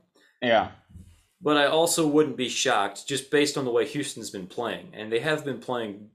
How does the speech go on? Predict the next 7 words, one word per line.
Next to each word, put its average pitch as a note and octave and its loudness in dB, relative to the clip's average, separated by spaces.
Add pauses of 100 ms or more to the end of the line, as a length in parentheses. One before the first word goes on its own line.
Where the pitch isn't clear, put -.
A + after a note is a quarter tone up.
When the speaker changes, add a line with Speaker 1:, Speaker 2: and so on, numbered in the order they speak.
(300)
Speaker 2:
very B2+ 4
well G#2+ 0
this G2 -2
year F#2+ -4 (440)
down A2 0
the G2 -4
stretch. - -4